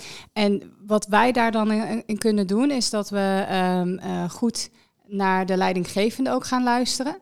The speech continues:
Wat zijn jullie eigenlijk met je team aan het doen? Wat verwacht je van jouw team in deze verandering? Eh, hoe zit je er zelf in?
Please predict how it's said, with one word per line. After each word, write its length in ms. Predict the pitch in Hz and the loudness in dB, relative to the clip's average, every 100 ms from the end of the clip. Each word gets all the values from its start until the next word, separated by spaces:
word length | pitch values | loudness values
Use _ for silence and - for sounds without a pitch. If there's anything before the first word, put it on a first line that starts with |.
| _ _ _ _ _ | _ _ _ _ _
Wat 220 | 240 220 - | -4 -2 2
zijn 180 | 180 | 4
jullie 160 | 185 220 | 4 4
eigenlijk 300 | 220 226 233 - | 2 2 0 0
met 80 | 233 | 0
je 60 | 247 | 0
team 160 | 240 226 | 2 2
aan 160 | 220 | 2
het 120 | 220 | 0
doen? 280 | 214 254 302 | 0 2 2
Wat 200 | 208 185 | 0 0
verwacht 480 | 202 175 196 233 - | 0 4 4 2 -4
je 60 | 240 | -2
van 180 | 247 | 0
jouw 160 | 226 214 | 2 0
team 340 | 220 233 240 | 0 0 2
in 80 | 220 | 2
deze 320 | 214 214 208 | 2 0 0
verandering? 680 | 202 202 240 240 233 247 254 - - - | -2 0 0 2 2 0 -2 -10 -20 -4
Eh, 120 | 151 | 0
hoe 220 | 170 180 | 2 2
zit 200 | - 180 | 2 2
je 100 | 190 | 2
er 120 | 185 | 0
zelf 380 | 185 202 240 226 | 2 4 2 2
in? 300 | 233 240 269 | 2 2 0